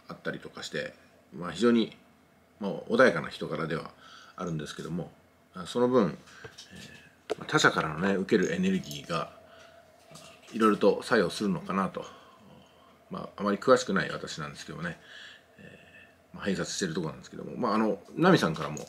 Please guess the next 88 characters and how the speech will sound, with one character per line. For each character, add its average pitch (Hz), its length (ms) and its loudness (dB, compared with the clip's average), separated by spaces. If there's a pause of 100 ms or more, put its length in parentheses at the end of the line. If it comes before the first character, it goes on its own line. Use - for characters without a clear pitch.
あ - 60 -10
の、 85 80 -8
ヒ - 180 0
ー 127 40 4
リ 120 80 4
ン 120 60 6
グ 113 40 6
の 107 100 6
動 92 140 4
画 82 100 0
を - 80 -2
送 - 160 -8
っ - 20 -20
て - 120 -8
い 80 60 -6
た 87 60 -4
だ 85 60 -2
き 82 60 -6
ま 82 80 -2
し - 60 -6
て、 - 80 -6
早 - 120 -4
速、 104 400 0 (840)
え - 20 -12
ー、 90 60 -6
転 104 200 0
送 95 140 0
す - 120 -4
る 87 100 0
と 95 80 0
こ 87 100 0
ろ 82 80 -2
で 78 60 -4
ご 73 40 -8
ざ 71 80 -10
い - 20 -10
ま 80 100 -10
す。 - 220 -14
ま 120 120 -2
た 123 80 4
同 131 180 6
時 175 120 0
に 165 60 2
で 95 80 2
す - 120 -8
ね、 87 200 -4 (220)
え - 420 -14
ー、 - 40 -10
ま 98 80 -4
あ、 - 20 -12
清 135 180 2
美 120 60 4
さ 98 140 0
ん - 180 -6
だ 107 120 2
け 107 60 4
で 92 80 2
は 82 60 2
な 80 120 0
く - 80 -14
て、 76 280 -8 (260)
ま 107 100 0
あ、 - 20 6
多 147 80 6
く 120 100 4
の 95 80 4
方 - 120 -2
が 76 260 -2 (540)
い 117 60 -2
ろ 104 120 2
ん - 20 4
な 92 180 2 (280)
形 - 280 -8
で 87 220 -2 (680)
精 110 180 -2
神 90 180 -2
を 80 140 -2
病 95 200 0
ん - 40 0
で 80 80 -2
る - 80 -12
と - 260 -12
思 80 100 -10
い 78 40 -10
ま 80 100 -8
す。 - 140 -12
う - 560 -20
ん。 - 260 -16